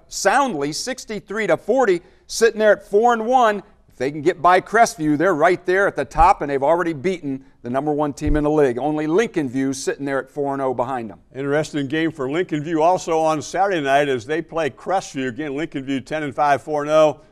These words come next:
Speaker 2: Uh, they play Dulce Saint John's, I'm sorry, on Saturday night. Six games, uh, winning streak, and then a four-game losing streak for Lincoln View, and then another four-game winning streak. So it's kind of been a streaky year for them. During that four-game losing streak, they gave up sixty-eight and a half points a game.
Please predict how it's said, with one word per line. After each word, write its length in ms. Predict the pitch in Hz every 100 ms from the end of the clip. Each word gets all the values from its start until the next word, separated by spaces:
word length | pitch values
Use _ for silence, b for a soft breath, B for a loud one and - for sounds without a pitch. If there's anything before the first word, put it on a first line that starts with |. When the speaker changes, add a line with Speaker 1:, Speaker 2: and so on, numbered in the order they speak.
| b
Speaker 2:
Uh, 80 | 110
they 140 | 120 131
play 240 | 143 135
Dulce 340 | 127 147 131
Saint 180 | - 120
John's, 300 | 110 156 127
I'm 160 | 120 110
sorry, 320 | 127 123 131
on 240 | 117 120
Saturday 380 | 113 127 123 117
night. 280 | 113 147 185 b b
Six 320 | - 226 -
games, 420 | - 226 247 226 185
uh, 240 | 165 165 156
winning 260 | 170 233 214
streak, 380 | - 226 254 - _ _ -
and 100 | 110
then 80 | 139
a 60 |
four-game 500 | 135 175 180 202 196
losing 320 | 220 185 165
streak 300 | - 180 160
for 180 | 117 147
Lincoln 340 | 160 180 170 151
View, 160 | 190
and 80 | 185
then 120 | 147
another 200 | 160 185
four-game 460 | - 202 196 208 208
winning 220 | 226 190
streak. 240 | - 151
So 100 | -
it's 80 | 123
kind 160 | 160 165
of 60 |
been 100 | 160
a 60 | 156
streaky 380 | - 180 180 175
year 280 | 165 180 175
for 160 | 180
them. 300 | 165 196 208 b b b
During 280 | 139 214 226
that 220 | 190 165
four-game 460 | 196 196 170 180 175
losing 320 | 208 175 180
streak, 240 | - 185 -
they 100 | 143
gave 240 | 165 156
up 180 | 151 117
sixty-eight 640 | - 247 - - 151 175
and 80 | 147
a 40 |
half 240 | 131 170 -
points 300 | 160 156 143
a 60 |
game. 320 | 123 170 180